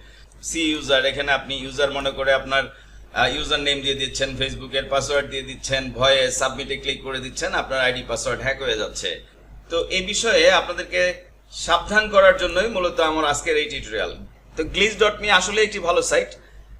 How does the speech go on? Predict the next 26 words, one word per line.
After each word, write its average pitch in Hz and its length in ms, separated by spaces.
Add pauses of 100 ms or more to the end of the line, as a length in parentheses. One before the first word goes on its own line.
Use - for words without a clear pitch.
(220)
এরা 208 200
আপনাকে 202 380
ফ্রি 202 320
ব্লগ 165 420
দিচ্ছে, 110 560 (260)
আর 135 140
সেই 180 260
ব্লগটিকে 180 600
হ্যাকার 165 240
নামের 165 260
কলঙ্ক 151 420
যারা, 151 280
তারা 156 220
ইউজ 151 300
করে 160 220
একটি 151 200 (120)
ফ্রি 190 340 (640)
এ 165 100
ধরনের 170 340
একটি 156 200
স্ক্রিপ্ট 170 340
তৈরি 170 200
করছে, 165 320
সেটি 175 280
আপনার 151 280
কাছে 185 400